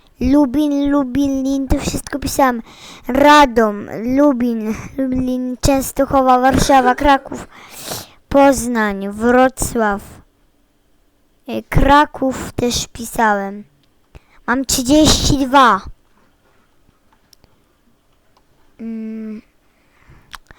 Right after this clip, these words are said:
Ani jednego nie mam, e, na tym województwie i, e,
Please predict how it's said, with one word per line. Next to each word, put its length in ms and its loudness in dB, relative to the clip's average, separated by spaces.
Ani 320 0
jednego 600 2
nie 240 -4
mam, 340 -6
e, 200 -4
na 180 0
tym 240 -4
województwie 1300 0
i, 580 -2
e, 840 -8